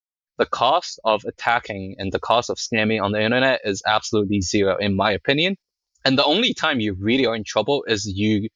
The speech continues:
did it to a scale or, like, you did it to a point, it got viral, so viral that they have to deal with it.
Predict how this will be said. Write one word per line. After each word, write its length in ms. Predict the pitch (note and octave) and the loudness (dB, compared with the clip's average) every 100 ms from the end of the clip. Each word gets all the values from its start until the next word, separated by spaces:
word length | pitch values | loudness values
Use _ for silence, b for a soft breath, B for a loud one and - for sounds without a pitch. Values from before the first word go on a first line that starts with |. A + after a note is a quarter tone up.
| _ _ _ - | _ _ _ 0
did 160 | B2 | 2
it 140 | C#3 - | 2 0
to 140 | A#2+ | 0
a 40 | |
scale 540 | - - A2 A2 C3 D#3+ _ _ - | 0 -2 0 2 2 0 _ _ -2
or, 160 | A2+ A2 | 2 2
like, 140 | G2 | 0
you 180 | A2 G2 | -2 -2
did 160 | G#2+ A2+ | 0 0
it 120 | A#2 | 0
to 100 | A#2+ | -2
a 60 | G#2+ | -2
point, 320 | - A2 A2+ | 0 0 0
it 60 | |
got 240 | G#2 G#2 F#2+ F#2 | 2 2 0 0
viral, 420 | G#2 G#2 G#2 G2 | 2 2 0 -2
so 340 | - - C#3 A#2 | -2 0 0 2
viral 420 | G#2+ G#2 G#2+ A2 | 2 2 2 0
that 260 | G#2+ F#2+ - - _ _ _ - | 0 0 -2 -8 _ _ _ -4
they 180 | A#2+ A#2 | 0 2
have 240 | B2+ A#2 | 0 0
to 100 | A#2+ | -2
deal 240 | G2 G2 F#2+ | -2 -2 -2
with 140 | F#2+ | -2
it. 100 | G2 | -2